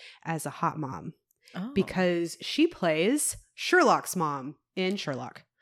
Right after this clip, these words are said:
Speaker 2: Oh, wow. Very, okay.
Speaker 1: Same actress. Kinda cool, right?
Speaker 2: Oh, okay.
Speaker 1: Pauline Collins was Sam Briggs, who is our, um, Scouse Queen from Liverpool
Speaker 2: Mm-hmm.
Speaker 1: that's running around and falling in love with Jamie.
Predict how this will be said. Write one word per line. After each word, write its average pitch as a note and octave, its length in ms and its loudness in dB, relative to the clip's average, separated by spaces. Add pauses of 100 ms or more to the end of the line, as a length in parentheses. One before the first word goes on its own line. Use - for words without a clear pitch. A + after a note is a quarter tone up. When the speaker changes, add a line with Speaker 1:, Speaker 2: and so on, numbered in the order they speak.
Speaker 2:
Oh, B3+ 1800 -14
wow. F#3+ 760 -18
Very, D3 260 -16
okay. G3 260 -20 (100)
Speaker 1:
Same F#3+ 160 -4
actress. - 600 -10 (380)
Kinda B3+ 160 -10
cool, F3+ 220 -8
right? F#3+ 180 -10
Speaker 2:
Oh, D#4+ 80 -16 (260)
okay. G4 360 -20 (320)
Speaker 1:
Pauline A#3 420 2
Collins A3+ 680 2
was F3+ 200 -2
Sam G3 300 4
Briggs, F#3+ 440 2
who F#3+ 180 6
is E3 160 2
our, D3 600 0 (580)
um, D3 640 -10 (320)
Scouse F3 340 -4
Queen F#3 260 -2
from F3 140 -4
Liverpool A3+ 580 -2
Speaker 2:
Mm-hmm. F3+ 300 -12
Speaker 1:
that's E3+ 260 0
running F3+ 200 2
around F3 260 0
and E3+ 180 -2
falling F3+ 200 0
in F3+ 60 -2
love F3 100 -2
with F3 80 -6
Jamie. A3+ 300 -2